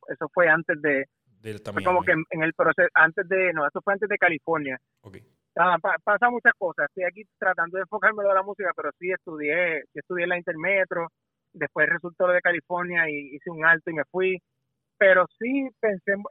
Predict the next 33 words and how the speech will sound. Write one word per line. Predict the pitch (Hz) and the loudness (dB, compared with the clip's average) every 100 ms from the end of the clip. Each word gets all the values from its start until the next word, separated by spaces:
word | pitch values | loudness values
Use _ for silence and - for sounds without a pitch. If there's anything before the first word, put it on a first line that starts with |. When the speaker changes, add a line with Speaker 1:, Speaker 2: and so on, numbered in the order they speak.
| 220 214 | -2 -2
Speaker 1:
en | 190 | -2
volver | 185 175 175 | -2 -2 -2
a | 180 | -4
psicología | 208 214 190 220 220 | -2 -2 0 -2 -4
cuando | 185 165 | -4 -2
regresé | 151 147 143 - | 0 0 0 -2
a | 151 | -4
Puerto | 160 - | -4 -4
Rico | 160 170 160 | -6 -4 2
de, | 160 143 135 - | 4 4 -2 -4
de | 147 | -6
Miami. | 139 131 131 - - - _ _ _ | -2 -2 -2 -8 -8 -8 _ _ _
Pero | - 214 254 196 202 _ - | 2 6 6 4 2 _ -8
como | 185 165 | -6 -6
empecé | 160 151 165 | -6 -4 -4
con | 196 | 0
lo | 196 | 2
de | |
la | 196 | 2
producción, | 196 208 208 - 262 247 - | 0 -2 -4 -4 -4 -4 -10
Speaker 2:
Ujú. | 123 160 - _ _ | -12 -12 -16 _ _
Speaker 1:
este, | 165 - 175 151 | -16 -6 -4 -2
pues | 170 156 _ _ _ | -2 -6 _ _ _
ya | 196 214 240 | 4 4 4
yo | |
como | 262 247 202 | 0 -2 0
que | 202 190 - | 0 0 -4
no | 208 208 | -8 -4
había | 240 262 | 0 0
colgado | 269 247 240 247 | 0 2 2 2
los | 226 | 0
guantes | 214 202 226 | 0 -2 -4
porque, | - 208 | -8 -6